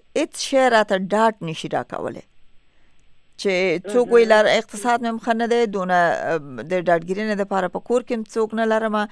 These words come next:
Speaker 1: او وجود کې مې هم دردونه وي. نو څنګه حتی وایي دې ته مې زړه کېږي چې کله ځان ووژنم، که نه، خدای دې نه کړي. داسې مې وایي
Speaker 2: مهم.
Speaker 1: کله نیت وي.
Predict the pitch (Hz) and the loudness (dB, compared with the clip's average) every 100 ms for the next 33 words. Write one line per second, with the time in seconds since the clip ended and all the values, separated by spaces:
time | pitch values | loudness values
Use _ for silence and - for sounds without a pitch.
0 | - - - 185 185 180 - 202 214 269 | -12 -16 -4 0 0 -2 -4 -6 -6 -8
1 | - 208 190 180 - - 165 175 170 214 | -4 -2 -2 -4 -10 -8 -2 -2 -2 -4
2 | 165 - - - - - - 214 214 202 | -4 -8 -16 -20 -20 -16 -4 -2 -2 -4
3 | - 349 262 269 - 220 226 220 208 - | -6 2 4 4 2 2 4 4 2 -2
4 | 185 214 220 196 190 214 202 247 208 202 | -4 -2 -2 -4 -6 -8 -8 -8 -6 -6
5 | 202 185 165 - - - - - - 185 | -4 -2 -4 -6 -20 -20 -20 -18 -10 -4
6 | 180 165 170 143 143 170 180 220 - - | -4 -2 -4 -4 -6 -8 -8 -10 -8 -8
7 | - - 190 151 147 170 - - - - | -10 -6 -4 -4 -6 -8 -10 -18 -20 -20
8 | - - 196 202 196 180 175 190 185 175 | -18 -4 0 0 -2 -4 -4 -4 -2 -2
9 | 160 170 165 | -2 -6 -8